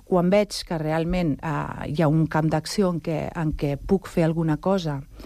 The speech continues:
em, a nivell de, de crear estructures per, per altres disci-, per, per disciplines com la meva o com la dansa, com el teatre, o etcètera, etcètera, doncs, eh, faig tot el possible.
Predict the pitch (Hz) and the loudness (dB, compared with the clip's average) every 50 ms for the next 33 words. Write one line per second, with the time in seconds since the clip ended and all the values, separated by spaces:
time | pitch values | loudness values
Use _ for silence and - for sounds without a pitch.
0 | - - - - - - - - - 156 147 143 139 135 131 131 127 131 131 127 | -18 -18 -20 -20 -20 -20 -20 -6 -2 0 0 2 2 0 0 0 0 0 0 0
1 | 123 127 - - 147 143 139 147 151 160 156 165 160 165 151 147 - - 160 165 | -2 -4 -4 -4 0 2 2 2 4 4 2 4 2 2 2 2 0 0 -2 -2
2 | 151 - - 165 160 175 175 175 160 - - - 165 156 - - 202 208 185 170 | 0 0 2 2 4 4 4 2 0 -2 -4 -6 -6 -6 -4 0 0 2 2 2
3 | 156 156 - - 160 147 143 - - - 143 147 147 156 170 165 - 175 170 160 | 0 -2 -4 -4 -4 -4 -4 -4 -4 -2 0 2 2 2 2 0 -2 -4 -2 -2
4 | 151 156 - 160 156 - 139 - - - 143 135 123 - 127 123 123 139 127 - | -2 -4 -6 -6 -6 -6 -10 -6 -4 -4 -4 -2 -2 -4 -4 -2 0 -2 -2 0
5 | - 147 - 170 180 208 240 226 - - 196 165 151 147 147 156 196 233 233 220 | -2 -2 0 2 2 2 2 0 -2 -2 -2 0 0 0 0 0 0 2 0 0
6 | - - 160 160 151 151 151 151 160 190 196 - - 196 - - 170 160 147 147 | 0 -2 -2 0 0 2 2 2 2 2 0 0 -2 -2 0 2 2 2 2 2
7 | - - 160 175 190 190 - 180 180 170 165 - - 147 147 - - - - 160 | 2 0 0 0 0 -2 -2 -2 -2 0 0 -2 -2 -4 -4 -6 -6 -4 -4 -2
8 | 160 165 185 202 - 208 196 165 165 160 160 160 - 214 277 - - - - - | 0 0 0 2 0 -2 -2 0 0 -2 0 -2 -2 -4 -6 -6 -10 -16 -18 -16
9 | - - - - - - - - - 180 151 190 180 170 160 160 156 156 160 147 | -16 -16 -16 -16 -16 -16 -16 -6 -4 0 4 4 4 4 4 2 2 2 0 0
10 | - 170 160 143 - 165 143 - - - 175 151 139 135 135 - 151 - - - | 0 0 -2 0 0 -2 -2 -2 -2 -4 -4 -2 -2 -4 -4 -6 -8 -8 -10 -10
11 | - 165 | -10 -14